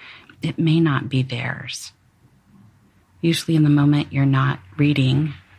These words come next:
another person's energy in a way that would give you that information.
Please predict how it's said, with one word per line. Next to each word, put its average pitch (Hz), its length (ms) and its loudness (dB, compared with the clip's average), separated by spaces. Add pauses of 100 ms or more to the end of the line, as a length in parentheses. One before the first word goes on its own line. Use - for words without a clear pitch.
another 135 420 0
person's 127 640 -8
energy 135 680 -4 (2750)
in 139 160 -2
a 131 40 -2
way 135 300 -2
that 131 260 -6 (120)
would 131 280 -8 (280)
give 143 180 -2
you 131 100 0
that 127 200 -6
information. 127 880 -2